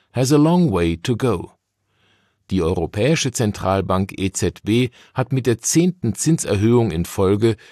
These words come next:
den Zinsabstand zur U-S-Notenbank auf rund einen Prozentpunkt reduziert. Der Einlagenzins für Banken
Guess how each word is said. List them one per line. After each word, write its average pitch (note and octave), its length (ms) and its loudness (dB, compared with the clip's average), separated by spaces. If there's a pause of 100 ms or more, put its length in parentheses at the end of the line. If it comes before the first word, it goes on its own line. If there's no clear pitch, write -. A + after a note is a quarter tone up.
(160)
den B2 240 2
Zinsabstand C3+ 920 0
zur G#2 220 2
U-S-Notenbank G2+ 1000 -2 (240)
auf A#2 260 0
rund B2 260 0
einen D3 320 2
Prozentpunkt G#2+ 800 -2
reduziert. A2+ 720 -4 (720)
Der E2+ 240 2
Einlagenzins A2+ 880 2
für - 260 -2
Banken A2 500 0